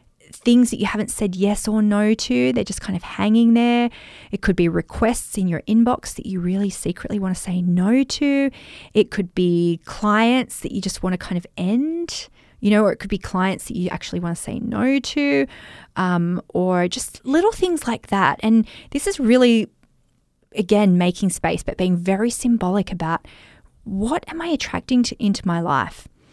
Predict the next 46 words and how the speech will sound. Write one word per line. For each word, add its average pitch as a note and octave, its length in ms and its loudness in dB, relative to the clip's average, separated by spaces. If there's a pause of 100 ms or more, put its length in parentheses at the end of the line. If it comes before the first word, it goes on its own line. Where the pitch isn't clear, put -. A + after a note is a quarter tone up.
(600)
Because B3+ 260 2
have - 180 0
you F#4 120 6
noticed G#3+ 500 6
that - 440 -2
when G3 200 0
you G3+ 60 4
say G#3 180 -2
yes F3 340 0
to - 80 -8
something F#3 600 -6 (260)
that - 140 -8
you F#3+ 160 -6
don't E3+ 260 -2
want F3 140 -2
to F3+ 60 -4
do, F3 440 -4 (800)
sometimes F3+ 520 -2
that E3+ 120 -2
attracts - 560 -8
more? F3+ 480 -2 (360)
Have A3+ 160 -4
you B3 80 2
noticed F#3 360 -2
that? D4+ 300 -2 (320)
Where G3 120 -2
you G3+ 120 2
go, F#3+ 260 0
"Oh, C4 320 0
I B3+ 60 0
didn't C#4 180 2
want C#4+ 120 4
to C#4+ 40 2
do C4 280 2
that, C4 380 4
but A#3+ 120 -2
all B3+ 260 0
right." G3+ 420 4 (300)
And F#3 100 4
then F#3 120 4
you F#3 80 4
get, F#3 160 -2
like, E3+ 180 -4
three - 440 -2
more F3 180 0
requests - 720 -10